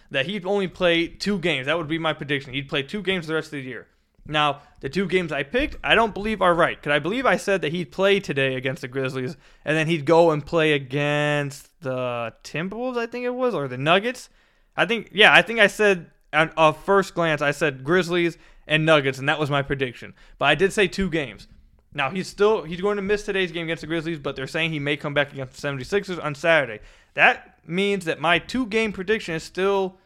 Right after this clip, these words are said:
still out there. It can still be true. I can still be right about that, just not about the game specifically, but it can, it can still be two games. Anyways, if Jeremy were to return on Saturday against the seventy-sixers,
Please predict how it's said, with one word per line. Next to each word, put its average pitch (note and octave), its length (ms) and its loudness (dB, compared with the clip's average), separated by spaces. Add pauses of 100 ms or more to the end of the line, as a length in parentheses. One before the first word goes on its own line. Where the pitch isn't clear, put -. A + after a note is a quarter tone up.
(260)
still B3+ 260 2
out C#4+ 220 4
there. B2+ 120 -6
It E3+ 140 -2
can F#3 100 -6
still G#3+ 220 -2
be G3+ 120 -6
true. A3+ 360 -6 (340)
I C#3+ 80 -4
can F3+ 120 -8
still G#3 160 -4
be F#3 100 -8
right G#3 220 4
about C3+ 240 -4
that, A2+ 180 -10
just C#3+ 140 -8
not F3+ 140 -2
about E3+ 200 0
the D3+ 60 -6
game D#3 200 -6
specifically, C#3 600 -8
but D3+ 180 -8
it E3 140 -10
can, F#3+ 320 -12 (160)
it F#3+ 100 -4
can F3 140 -8
still A3+ 260 -4
be G#3 160 -6
two G3 220 -8
games. D#3 420 -6 (260)
Anyways, F#3+ 600 0 (120)
if F#3+ 140 0
Jeremy B3+ 320 -2
were G#3+ 240 4
to G#3 80 6
return F#3 560 0 (460)
on C#3 160 -4
Saturday F#3 420 6
against D#3+ 260 -2
the - 60 -16
seventy-sixers, E3 880 -6